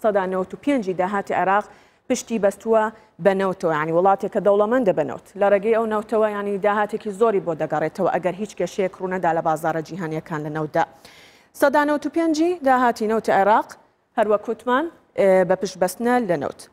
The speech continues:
لێرە دەیانی هەر دۆخێک کە ڕوو دەدات لە جیهاندا، دەستبەجێ ئەو کۆمپانیا بیانیانەی نەوت، ئەگەر باسی کۆمپانیا نەوتیەکان بکەین لە عێراق،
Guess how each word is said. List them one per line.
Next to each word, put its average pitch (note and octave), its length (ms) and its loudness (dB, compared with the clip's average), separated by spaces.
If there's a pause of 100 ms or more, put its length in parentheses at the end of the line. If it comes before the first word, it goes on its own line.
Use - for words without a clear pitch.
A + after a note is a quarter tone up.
(100)
لێرە C#4+ 280 6
دەیانی D4 380 2
هەر D4+ 160 2 (140)
دۆخێک E3 380 0
کە G#3 120 -4
ڕوو A#3+ 160 -2
دەدات B3 380 0 (460)
لە A3 140 4
جیهاندا، A#3+ 520 0 (340)
دەستبەجێ A3+ 500 4
ئەو C#4 180 2
کۆمپانیا G3+ 480 -2
بیانیانەی F#3+ 560 -2 (180)
نەوت، F#3+ 200 -2 (120)
ئەگەر F3 260 0
باسی G3 280 0
کۆمپانیا F3+ 400 -4
نەوتیەکان F3+ 420 -2
بکەین F3 220 -6
لە - 80 0
عێراق، G#3+ 260 2